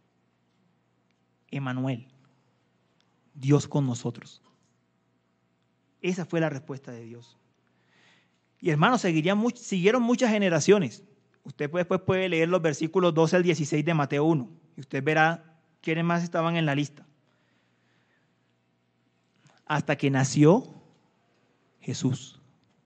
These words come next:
La respuesta final a todo el caos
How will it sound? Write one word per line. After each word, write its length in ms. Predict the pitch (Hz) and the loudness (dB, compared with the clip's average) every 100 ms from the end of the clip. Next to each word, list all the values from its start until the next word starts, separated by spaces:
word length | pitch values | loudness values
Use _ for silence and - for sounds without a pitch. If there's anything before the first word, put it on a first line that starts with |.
| _ _ _ _ _ _ _ _ _ _ _ _ _ _ _ _ _ _ _ _ | _ _ _ _ _ _ _ _ _ _ _ _ _ _ _ _ _ _ _ _
La 140 | 143 | -4
respuesta 500 | 131 127 151 175 220 | -2 -2 0 0 -2
final 420 | 196 156 143 113 - _ _ _ _ _ _ _ _ _ _ | -4 -2 -2 -4 -10 _ _ _ _ _ _ _ _ _ _
a 160 | - | -14
todo 240 | 123 135 175 | -8 -4 -4
el 160 | 185 | -4
caos 560 | - 156 139 107 - | 0 2 2 0 -14